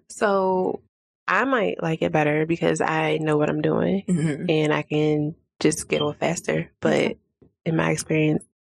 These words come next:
Speaker 1: he doesn't necessarily like it better 'cause it's like, "What you doing? What you doing? I'm here. Like,
Speaker 2: Right.
Speaker 1: let me do that for you."
Speaker 2: Okay. Mm-hmm.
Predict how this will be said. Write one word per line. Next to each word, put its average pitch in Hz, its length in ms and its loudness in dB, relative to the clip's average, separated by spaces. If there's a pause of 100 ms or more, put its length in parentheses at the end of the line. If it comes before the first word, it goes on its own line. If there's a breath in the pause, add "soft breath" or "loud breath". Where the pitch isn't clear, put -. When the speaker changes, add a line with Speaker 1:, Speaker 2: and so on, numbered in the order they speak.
(460)
Speaker 1:
he 175 280 0
doesn't 147 300 -4
necessarily 156 420 0
like 147 200 -2
it - 80 -10
better 147 180 0
'cause 165 160 -2
it's 160 120 -2
like, 156 120 -2
"What 160 120 -2
you - 100 -20
doing? 175 300 0
What 190 140 -4
you 311 60 2
doing? 294 220 2
I'm 214 120 -2
here. 175 320 -2
Like, 170 180 2
Speaker 2:
Right. 135 260 0
Speaker 1:
let 190 120 2
me 185 100 2
do 143 120 -2
that - 160 -2
for - 140 -2
you." - 360 -2 (160)
Speaker 2:
Okay. 294 280 0 (420)
Mm-hmm. 214 280 2